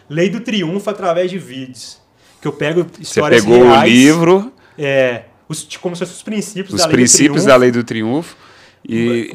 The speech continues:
Speaker 1: mostrei através de exemplos reais do mundo, de pessoas que chegaram muito alto.
Speaker 2: Ah, entendi. Então, se vo-,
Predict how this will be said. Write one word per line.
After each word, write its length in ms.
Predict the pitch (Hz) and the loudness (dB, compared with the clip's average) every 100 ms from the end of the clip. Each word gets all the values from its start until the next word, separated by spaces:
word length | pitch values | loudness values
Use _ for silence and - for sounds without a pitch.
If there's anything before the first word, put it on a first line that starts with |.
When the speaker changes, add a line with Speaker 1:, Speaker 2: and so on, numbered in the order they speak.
| 170 | -6
Speaker 1:
mostrei 520 | 160 180 175 175 180 | -2 0 0 -2 -2
através 520 | 196 185 151 156 170 | -2 -4 -4 -4 -6
de 100 | 175 - | -6 -10
exemplos 480 | 170 156 151 175 202 | -8 -6 -6 -6 -6
reais 380 | 196 175 165 180 | -2 0 0 -2
do 80 | 196 | -4
mundo, 380 | 156 151 165 156 | -6 -6 -6 -8
de 100 | - | -8
pessoas 320 | 156 165 160 | -8 -8 -10
que 60 | |
chegaram 320 | - 160 160 170 | -8 -4 -2 -2
muito 340 | 160 196 185 | -8 -6 -2
alto. 340 | 131 123 123 _ _ _ _ _ _ _ _ | -2 -2 -10 _ _ _ _ _ _ _ _
Speaker 2:
Ah, 240 | 95 73 | _ -20
entendi. 520 | 69 - 76 95 82 69 | -20 -18 -14 -12 -14 -18
Então, 180 | - 87 | -18 -18
se 140 | 90 | -18
vo-, 160 | 80 80 | -20 -20